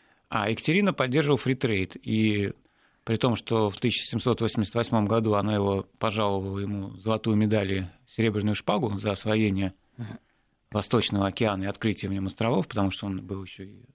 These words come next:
ну, вот он был и первый открыватель фактически тех островов, куда они шли за, за, э, пушниной. Идею фритрейда, а, отвергала. То есть, э, его северо-восточная компания была, его и Голикова, была одной из самых,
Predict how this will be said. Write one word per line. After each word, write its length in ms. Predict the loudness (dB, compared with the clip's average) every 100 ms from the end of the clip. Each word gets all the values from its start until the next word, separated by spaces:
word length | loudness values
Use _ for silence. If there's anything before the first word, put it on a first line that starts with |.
| _ -4
ну, 120 | -2
вот 180 | -2 -4 -4
он 120 | -2
был 140 | 0
и 80 | 2
первый 200 | 2 0
открыватель 420 | 0 2 0 -2
фактически 480 | -14 -16 -16 -16 -10
тех 160 | -6 -6
островов, 360 | -2 0 0
куда 220 | -2 -2 -2
они 240 | -2 -6 -4
шли 240 | -2 0
за, 260 | 0 -2 -4 -12 _ _ _ _ _ _ _ -18
за, 580 | -4 0 2 2 -2 -4 -6
э, 140 | -6
пушниной. 560 | -6 -2 2 2 2 -4 _ _ _ _ _ _ _ _
Идею 300 | 0 2 2
фритрейда, 640 | 2 0 2 2 2 0 -2
а, 280 | -2 0 0
отвергала. 540 | 0 0 2 2 0 -2
То 100 | -2
есть, 240 | -2 -6
э, 380 | -6 -4 -4 -4
его 180 | 0 2
северо-восточная 680 | 2 2 2 0 -2 -2 -2
компания 420 | -2 2 2 4
была, 280 | 4 2 0 -8 -14
его 340 | -6 0 2 2
и 60 |
Голикова, 420 | 4 2 0 -4 -4
была 220 | 0 2
одной 260 | 2 0
из 100 | 0
самых, 380 | 0 0 -2 -6